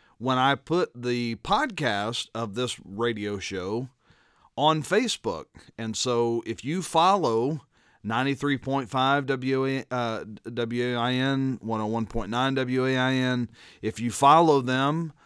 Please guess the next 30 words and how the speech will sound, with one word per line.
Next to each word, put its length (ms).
on 480
Facebook, 840
then 680
they 240
will, 600
on 220
their 220
page, 540
they'll 220
like 360
and 160
share 560
the 100
podcast. 840
Uh, 400
so 360
every 560
Thursday 580
morning, 560
I 360
upload 680
this 260
one-hour 800
radio 460
show 420
that 180
is 160
live 460
right 280
now, 460